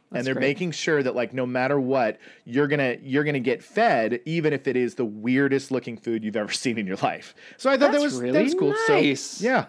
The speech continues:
Speaker 1: That's very bio-friendly.
Speaker 2: Yes,
Speaker 1: We
Speaker 2: very
Speaker 1: can buy-, we can get
Speaker 2: bio-friendly.
Speaker 1: behind that. That's wonderful.
Speaker 2: Yeah, yeah,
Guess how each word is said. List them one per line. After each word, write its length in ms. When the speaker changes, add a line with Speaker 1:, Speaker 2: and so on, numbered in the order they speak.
Speaker 1:
That's 160
very 280
bio-friendly. 840
Speaker 2:
Yes, 440
Speaker 1:
We 60
Speaker 2:
very 140
Speaker 1:
can 100
buy-, 140
we 100
can 80
get 100
Speaker 2:
bio-friendly. 260
Speaker 1:
behind 40
that. 200
That's 180
wonderful. 480
Speaker 2:
Yeah, 200
yeah, 120